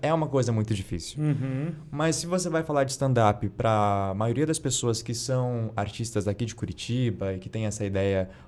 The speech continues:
Speaker 1: um pouco mais gourmetizada sobre a arte, tipo, "Não, stand-up eu não assisto. Stand-up
Speaker 2: É.
Speaker 1: é." E o stand-up é uma coisa que chega até as pessoas, né?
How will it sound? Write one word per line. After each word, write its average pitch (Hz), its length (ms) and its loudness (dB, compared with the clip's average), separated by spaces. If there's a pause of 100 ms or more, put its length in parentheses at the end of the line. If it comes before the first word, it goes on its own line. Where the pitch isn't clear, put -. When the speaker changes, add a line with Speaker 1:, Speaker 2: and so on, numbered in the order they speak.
Speaker 1:
um 104 80 -4
pouco 104 300 0
mais 101 720 0
gourmetizada 110 800 -2
sobre 98 240 -4
a 98 100 -2
arte, 143 220 -6
tipo, - 180 -12
"Não, 98 240 -4
stand-up 95 400 -4
eu 139 60 -4
não 135 80 -6
assisto. 101 580 -8
Stand-up 190 420 -6
Speaker 2:
É. 147 60 2
Speaker 1:
é." 120 380 2 (840)
E 131 60 2
o - 20 4
stand-up 156 360 4
é 170 40 4
uma 165 100 2
coisa 165 200 2
que 165 60 -12
chega 160 200 -2
até 156 80 -4
as 143 100 -4
pessoas, 135 440 -4
né? 101 120 -4